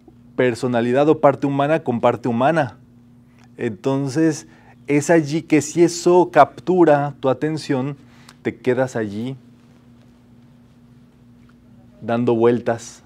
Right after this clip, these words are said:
¿verdad? En otra ronda de la secadora. Y ya va saliendo y otra vez le volvió a salir la cosa esa al, al familiar y te vuelves a enrolar con eso. Y tiene que haber un punto en donde digas, "Ya,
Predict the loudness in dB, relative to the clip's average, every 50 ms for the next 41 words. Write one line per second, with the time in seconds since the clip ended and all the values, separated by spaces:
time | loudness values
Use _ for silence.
0 | _ _ -6 -2 0 0 2 2 2 0 -2 -2 2 2 2 4 4 2 0 2
1 | 2 2 4 4 2 0 0 -2 -6 -2 -2 0 2 2 2 2 0 -2 -4 -12
2 | -20 -20 _ _ _ _ _ _ -20 -20 -20 _ _ _ -20 -20 -20 -20 -20 -20
3 | -20 -20 -20 -20 -20 -20 _ _ _ _ _ -20 _ _ -20 -20 _ -14 -6 -2
4 | 0 2 2 2 6 8 10 10 10 10 8 8 6 6 6 6 6 4 2 4
5 | 6 6 6 6 6 2 2 2 2 2 0 0 0 0 0 0 0 0 -2 -2
6 | -2 -2 -2 -2 -2 0 0 0 0 0 -2 -2 -2 -2 0 0 0 0 0 0
7 | 0 0 2 2 0 -2 -4 -6 -8 -10 -16 -20 -20 -20 -20 -20 -8 _ -2 -2
8 | 0 0 0 0 0 0 0 2 2 2 2 0 -2 -6 -16 _ _ -20 -20 _
9 | _ -10 0 2 2 4 6 4 4 4 4 2 0 0 -2 -4 -4 -2 -2 -2
10 | 0 2 2 0 0 -2 -4 -6 -4 -2 -4 -4 -4 -6 -8 -8 -10 -12 -20 _
11 | _ _ -20 -20 -20 -20 -18 _ -14 -10 -4 -2 -2 -2 2 4 4 4 4 4
12 | 0 -2 -4 -6 -6 -6 -4 -4 -4 -4 -2 -2 -2 0 0 -2 -2 2 4 6
13 | 6 6 4 0